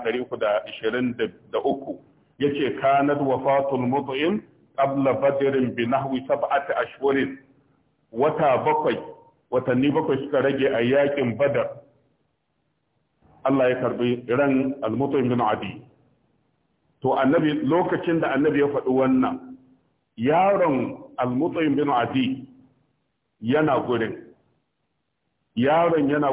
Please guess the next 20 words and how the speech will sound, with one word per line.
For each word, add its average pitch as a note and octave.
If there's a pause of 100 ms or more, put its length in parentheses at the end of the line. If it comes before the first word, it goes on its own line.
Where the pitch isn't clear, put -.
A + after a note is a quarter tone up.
gurin, C#3+
yana D3
cikin D3
kafirai. A2 (800)
Wa C3
ya E3
ruwaito F3+
hadisin? C#3 (380)
Ai, D#3+
in E3
ka F#3
duba, D3+
za C#3+
ka C#3+
ga C3
an C3+
sa C#3 (100)
Jubairu D#3
bin D#3
Mut'im. C#3